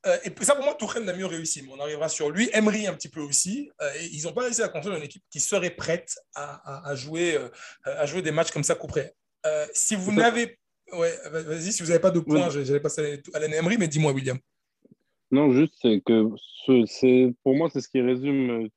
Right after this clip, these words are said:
Speaker 2: toute la période de Laurent Blanc, la suffisance.
Speaker 1: Exact,
Speaker 2: Comme
Speaker 1: c'est
Speaker 2: tu as
Speaker 1: ça.
Speaker 2: trouvé quelque chose qui marche, on n'y touche pas, et ça, ça se ressentit à tous les niveaux. C'est-à-dire,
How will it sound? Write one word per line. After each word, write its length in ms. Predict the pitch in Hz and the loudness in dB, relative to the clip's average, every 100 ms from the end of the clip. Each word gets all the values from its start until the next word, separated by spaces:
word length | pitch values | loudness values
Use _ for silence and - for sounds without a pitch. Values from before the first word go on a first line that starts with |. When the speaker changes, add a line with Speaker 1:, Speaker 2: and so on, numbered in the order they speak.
| _ - | _ -12
Speaker 2:
toute 160 | 147 | -6
la 140 | 156 135 | -4 -2
période 260 | 131 131 | -2 -2
de 60 | 123 | -2
Laurent 260 | 120 120 | -2 -2
Blanc, 340 | 123 135 113 120 _ _ _ _ | -2 -4 -6 -14 _ _ _ _
la 140 | 113 110 | -8 -8
suffisance. 800 | - 131 - 127 131 110 - _ _ _ _ | -6 -4 0 2 2 -2 -12 _ _ _ _
Speaker 1:
Exact, 300 | - 151 170 | -6 0 2
Speaker 2:
Comme 180 | 156 156 | 2 2
Speaker 1:
c'est 60 | 147 | 2
Speaker 2:
tu 60 | |
as 40 | 143 | 0
Speaker 1:
ça. 60 | |
Speaker 2:
trouvé 400 | 143 139 143 135 _ _ 135 | 4 4 4 0 _ _ -6
quelque 100 | 123 | -2
chose 220 | 143 - | -2 -2
qui 160 | 127 | 0
marche, 520 | 123 127 160 - - _ _ _ _ _ _ _ _ | 0 0 -4 -12 -20 _ _ _ _ _ _ _ _
on 80 | 135 | 0
n'y 160 | 131 - | 0 0
touche 240 | 131 - | -10 -6
pas, 200 | 135 147 _ _ _ _ _ _ | -4 -4 _ _ _ _ _ _
et 240 | 143 135 - | -2 -2 -2
ça, 440 | - _ 147 143 135 | -14 _ 0 2 0
ça 180 | - | -2
se 160 | 131 156 | 2 4
ressentit 640 | 139 151 - 160 - 185 180 | 4 4 2 0 2 -2 0
à 160 | 147 135 _ _ | -2 -4 _ _
tous 300 | 180 175 202 139 | -6 -6 -8 -4
les 320 | 139 139 135 | 2 6 6
niveaux. 460 | 131 123 117 113 - | 4 2 0 -2 -4
C'est-à-dire, 460 | - 123 127 - | -4 -2 0 -4